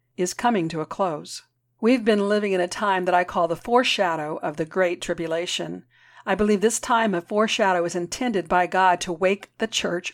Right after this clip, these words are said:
up. The church, meaning all people who profess to be followers of Jesus Christ, has been forced to wake up to realize the extent of evil we have allowed. Because we, in this New Testament time,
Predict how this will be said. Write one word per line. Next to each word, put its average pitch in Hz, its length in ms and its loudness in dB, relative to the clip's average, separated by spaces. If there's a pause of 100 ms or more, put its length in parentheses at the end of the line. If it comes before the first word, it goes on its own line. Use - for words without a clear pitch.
up. - 300 -6 (540)
The 170 100 -2
church, 165 520 0
meaning 175 360 0
all 190 200 6
people 190 340 -2
who 170 140 -4
profess 220 520 2
to - 80 -8
be 170 80 -4
followers 175 520 0
of 165 80 -4
Jesus 165 320 -6
Christ, 170 520 -2 (240)
has 233 300 8
been 208 180 2
forced 254 500 4
to 220 160 0
wake 202 400 0
up 233 320 0 (240)
to 233 160 0
realize 220 520 0
the 185 100 2
extent 277 460 -2
of 254 120 -4
evil 196 500 0
we 240 280 0
have 240 280 4
allowed. 208 640 -2 (540)
Because 254 420 4
we, 185 420 0
in 180 120 0
this 180 200 -2
New 208 200 2
Testament 233 580 0
time, 160 400 -10